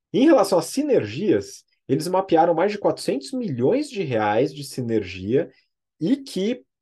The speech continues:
parece que boa parte já foi executada, isso em menos de cinco meses, o que é um grande desafio aí.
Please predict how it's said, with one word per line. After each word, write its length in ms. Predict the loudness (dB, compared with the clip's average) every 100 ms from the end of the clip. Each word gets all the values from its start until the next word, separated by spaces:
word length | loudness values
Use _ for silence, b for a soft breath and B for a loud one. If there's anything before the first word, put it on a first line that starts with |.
| _
parece 500 | 2 4 4 4 0
que 140 | -10 -2
boa 260 | 2 2
parte 360 | 2 0 0 -4
já 100 | -4
foi 180 | 0 2
executada, 760 | 2 -2 -2 2 2 2 -2 -4
isso 320 | -6 -4 -4
em 100 | -2
menos 380 | 0 0 -2 -6
de 100 | -10
cinco 480 | -10 -8 -8 -8
meses, 520 | -6 -2 -2 -4 -8 -8
o 80 |
que 80 | -4
é 20 |
um 100 | -4
grande 320 | 0 0 -2 -4
desafio 580 | -4 -4 -2 2 2
aí. 220 | 2 0